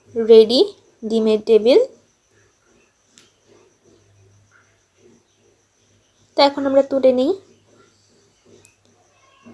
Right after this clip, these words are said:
এই যে আমাদের ডিমের টেবিল ফাইনাল লুক। কেমন লাগছে সবার? অবশ্যই কমেন্ট করে জানাবেন।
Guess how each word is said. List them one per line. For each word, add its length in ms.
এই 140
যে 120
আমাদের 340
ডিমের 300
টেবিল 300
ফাইনাল 480
লুক। 200
কেমন 280
লাগছে 340
সবার? 380
অবশ্যই 360
কমেন্ট 320
করে 200
জানাবেন। 420